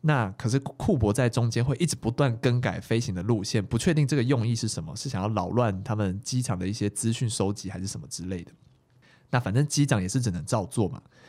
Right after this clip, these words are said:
所以目前在机上包含库珀总共五个人，但是只有四个降落伞，所以没有人知道最后这辆飞机跟上面的人的结果会是怎么样。好，时间又过了一段，当飞机经过华盛顿州上空的时候呢，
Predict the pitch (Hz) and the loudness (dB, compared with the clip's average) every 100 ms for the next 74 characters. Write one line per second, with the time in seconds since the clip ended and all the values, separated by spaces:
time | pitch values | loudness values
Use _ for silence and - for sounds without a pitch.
0 | - - 170 214 151 117 95 135 127 123 | -8 0 4 4 4 4 2 2 0 0
1 | 127 139 110 123 127 95 - 127 87 87 | 0 0 2 2 2 0 2 0 0 -4
2 | 90 95 127 110 104 - 90 90 76 - | -4 0 0 0 -6 -6 -8 -8 -10 -14
3 | - - _ _ - - _ _ _ - | -20 -20 _ _ -20 -20 _ _ _ 2
4 | 160 156 135 104 104 90 - 143 127 - | 4 4 0 0 2 2 0 2 2 0
5 | - _ - 113 101 90 - - - _ | -10 _ 0 0 2 -2 -4 -10 -14 _
6 | _ - - 123 113 117 101 95 107 107 | _ -6 2 4 6 4 4 0 0 0
7 | - - 117 113 113 104 110 101 - 92 | 0 2 4 4 2 0 0 -2 -2 -4
8 | 101 104 107 110 104 82 71 - - _ | -2 -2 0 -2 -4 -6 -8 -10 -14 _
9 | _ 98 - 101 95 - 98 98 95 78 | _ -6 -4 -4 -2 -2 -4 -4 -6 -10
10 | - 85 - _ _ _ _ _ _ _ | -10 -14 -14 _ _ _ _ _ _ _
11 | _ - 82 - 113 147 156 139 98 92 | _ -8 -4 0 4 4 4 2 2 0
12 | 117 - _ - _ _ _ - 170 180 | -2 -2 _ -20 _ _ _ -2 0 0
13 | - 165 160 156 143 147 139 139 151 113 | 0 2 2 2 0 0 0 2 2 2
14 | - - 95 120 151 131 117 101 107 107 | 0 -4 -2 2 4 4 2 2 2 2
15 | - 147 92 - 107 92 - 95 104 92 | 0 -2 -2 -4 -4 -4 -4 -4 -2 -2